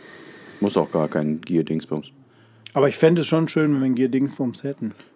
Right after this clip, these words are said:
Speaker 1: Ja, vielleicht mache ich bei, äh, diesem Zeitpunkt dann einen Gier-Dingsbums. Ähm, ich mache einfach mal, wo war der denn jetzt hier?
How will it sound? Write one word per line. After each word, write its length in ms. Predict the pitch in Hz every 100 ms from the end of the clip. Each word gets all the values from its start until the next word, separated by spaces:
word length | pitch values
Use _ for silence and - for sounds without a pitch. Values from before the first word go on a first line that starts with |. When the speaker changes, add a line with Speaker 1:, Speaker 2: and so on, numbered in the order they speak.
| -
Speaker 1:
Ja, 60 | 98
vielleicht 360 | 117 120 123 117
mache 200 | 117 110
ich 140 | -
bei, 580 | 92 87 87 85 85 82
äh, 440 | 82 82 82 85 -
diesem 240 | 85 80
Zeitpunkt 480 | - 73 - 78 71
dann 120 | 69
einen 180 | 73 78
Gier-Dingsbums. 680 | 80 78 78 - - - - - - - - - _
Ähm, 480 | 92 87 87 87 95 -
ich 160 | 87
mache 180 | 101 90
einfach 320 | 85 85 82
mal, 480 | 87 76 76 76 73 - _ _ _ _ _ -
wo 180 | 76 76
war 120 | 87
der 80 | 131
denn 140 | 80
jetzt 160 | 78 -
hier? 240 | - 80